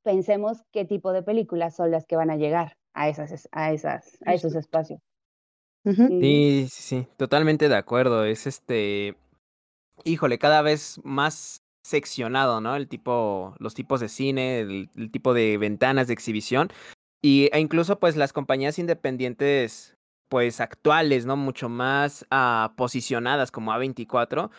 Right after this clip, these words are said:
Speaker 3: pues, desde el inicio, ¿no? O sea, ya saben que su ventana de exhibición fuerte, o sea, igual y las grandes majors, ¿no? Pero, eh, ya, eh, luego, luego firman acuerdos, luego, luego se ponen las pilas para ya tener una ventana de exhibición doméstica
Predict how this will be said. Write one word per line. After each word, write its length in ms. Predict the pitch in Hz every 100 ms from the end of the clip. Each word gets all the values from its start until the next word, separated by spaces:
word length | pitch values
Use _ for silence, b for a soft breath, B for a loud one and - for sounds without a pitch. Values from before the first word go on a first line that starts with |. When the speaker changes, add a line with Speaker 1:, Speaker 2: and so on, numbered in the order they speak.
| B _ _ _ _ _
Speaker 3:
pues, 180 | - 175
desde 200 | 165 160
el 80 | 170
inicio, 440 | 175 196 196 160
¿no? 140 | 135 156
O 40 |
sea, 120 | 165
ya 120 | 143 151
saben 280 | 160 165
que 140 | 165 156
su 160 | -
ventana 440 | 127 123 135 135 151
de 60 |
exhibición 520 | 147 - 120 113 139 139
fuerte, 460 | 147 147 135 165
o 60 | 160
sea, 140 | 151
igual 200 | 165 214
y 60 | 285
las 240 | 170 113
grandes 340 | 120 127 127 120
majors, 340 | 98 78 -
¿no? 140 | 131
Pero, 180 | - 104 B B B _
eh, 640 | - 113 113 113 113 110 110
ya, 300 | 147 156 151
eh, 420 | 147 143 135 139 143
luego, 240 | 156 160 170
luego 340 | 156 156 156 _ _ _
firman 420 | - 175 165 160
acuerdos, 640 | 139 147 143 143 143 139 135
luego, 220 | 139 139
luego 240 | 135 135
se 100 | 135
ponen 400 | - 143 147 143
las 140 | 127 -
pilas 280 | 139 131 -
para 340 | 120 113 107
ya 220 | 110 143
tener 280 | - 131 127
una 160 | 131 127
ventana 400 | 113 113 120 120
de 80 |
exhibición 680 | 113 - 113 107 - 120 120
doméstica 800 | 113 110 135 139 147 139 151 226